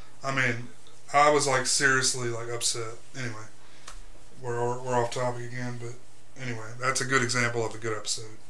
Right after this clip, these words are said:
of a show. But, uh, this we can get on to Blood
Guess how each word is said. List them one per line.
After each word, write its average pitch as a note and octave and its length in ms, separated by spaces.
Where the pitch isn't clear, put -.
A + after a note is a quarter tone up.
of A#2 80
a A#2 40
show. A#2 220
But, D#3 200
uh, C#3 280
this D3 160
we D#3 80
can C#3 80
get C#3+ 140
on C#3+ 280
to C3+ 360
Blood C#3+ 540